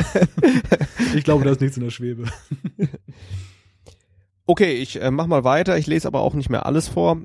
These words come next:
Speaker 2: Ähm, freut mich sehr, dass jemand mal über Star Trek-Universum redet und mir gefällt auch der Stil von euch. Schönen Dank für die interessanten Stunden. Dankeschön.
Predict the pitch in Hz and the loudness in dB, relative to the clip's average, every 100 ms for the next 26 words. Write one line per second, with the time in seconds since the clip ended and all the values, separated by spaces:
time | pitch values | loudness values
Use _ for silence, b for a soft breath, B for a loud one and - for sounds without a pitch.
0 | - _ - 131 131 135 - - - 175 | -14 _ 2 4 4 0 -4 -4 0 2
1 | 160 131 151 165 160 - 165 143 135 127 | 0 0 0 0 -2 -2 -2 0 0 2
2 | 131 - 135 147 - 156 131 120 120 117 | 0 2 0 0 0 -2 0 2 2 2
3 | 113 117 160 180 135 135 117 117 - 131 | -2 -2 0 0 -2 -2 -2 -2 2 0
4 | 143 131 - 123 - 135 143 - 117 113 | 0 -4 -2 -2 -2 0 0 0 0 0
5 | 110 - - 139 131 113 117 139 - 123 | 0 0 2 4 2 2 0 0 -4 -2
6 | 110 - 117 117 - - 123 113 - - | -4 -6 -2 -2 -2 0 0 0 -6 -12
7 | - - 82 - 104 123 185 302 | -18 -14 -10 -10 -2 2 2 0